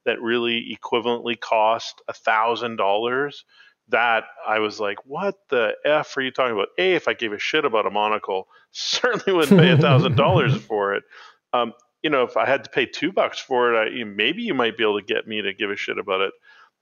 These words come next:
Speaker 1: Um, and then the dust thing, uh, for me also, uh, the, just solely on PlayStation, I, I kinda understand, at least after,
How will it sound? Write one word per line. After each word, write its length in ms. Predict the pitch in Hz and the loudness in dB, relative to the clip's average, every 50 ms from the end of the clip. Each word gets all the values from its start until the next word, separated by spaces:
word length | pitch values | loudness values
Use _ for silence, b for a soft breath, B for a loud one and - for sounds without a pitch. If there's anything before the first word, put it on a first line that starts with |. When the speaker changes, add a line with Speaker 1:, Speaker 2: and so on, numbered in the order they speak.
| _ - | _ -10
Speaker 1:
Um, 120 | - 104 - _ - | -10 -10 -8 _ -6
and 160 | 131 127 139 | -4 -2 -2
then 220 | 160 185 185 180 | -2 -2 0 0
the 80 | 151 139 | -2 -2
dust 460 | 139 - 147 147 156 - - - - | 0 0 0 0 0 -2 -6 -6 -4
thing, 520 | - 123 117 110 107 104 104 104 104 101 95 _ _ _ _ _ _ _ _ - | -2 0 0 2 0 -2 -4 -6 -10 -12 -14 _ _ _ _ _ _ _ _ 0
uh, 520 | 113 110 107 107 104 101 101 101 98 101 - - - | 0 2 2 2 2 2 2 0 0 -2 -4 -8 -14
for 340 | - - - - - - 117 | -20 -20 -20 -8 -4 -4 -2
me 240 | 113 123 127 120 113 | 0 0 0 2 2
also, 640 | 110 110 110 107 - - 110 104 101 98 98 98 - - _ - - | 2 2 0 0 -2 0 0 2 2 0 0 -4 -6 -10 _ -10 -8
uh, 60 | 139 135 - | -8 -8 -10
the, 80 | 110 - _ _ _ _ - 135 | -16 -20 _ _ _ _ -8 -4
just 320 | 127 135 - - - - | -2 -2 -2 -2 -4 -2
solely 300 | - 139 135 135 131 127 | 0 0 2 2 2 2
on 180 | 120 110 110 - | 2 0 -2 -2
PlayStation, 840 | - 120 113 107 107 - - 110 101 101 - - 107 95 95 95 - _ - - _ _ _ _ _ _ _ - | 0 0 0 0 0 -2 -2 -2 -2 -2 -2 -4 -6 -6 -8 -10 -16 _ -20 -20 _ _ _ _ _ _ _ -14
I, 100 | 95 - _ - - - - - - | -14 -14 _ -16 -16 -16 -12 -10 -10
I 60 | 123 | -8
kinda 360 | - - - 160 175 180 190 | -6 -4 -2 0 0 0 0
understand, 840 | 170 160 156 147 139 - - 147 139 135 135 131 131 131 127 113 - _ - | 0 0 0 0 -2 -2 0 0 0 0 0 0 -2 -2 -6 -8 -12 _ -20
at 80 | 127 131 | -16 -12
least 220 | 131 123 117 - | -10 -10 -4 -2
after, 380 | - 117 107 - - 113 104 | 0 0 0 -2 -4 -6 -8